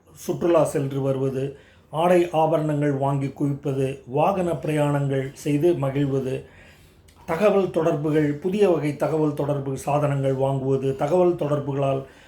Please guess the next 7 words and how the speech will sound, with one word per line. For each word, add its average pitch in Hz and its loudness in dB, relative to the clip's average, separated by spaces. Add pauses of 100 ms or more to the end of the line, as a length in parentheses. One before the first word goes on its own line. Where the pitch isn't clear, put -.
(120)
நன்மைகள் 156 0
ஏற்படும் 143 -2
ஆண்டு 143 -4 (140)
அக்டோபர் 147 2
இருபத்தி 156 0
நாலாக 135 0
இருக்கக்கூடும். 131 -8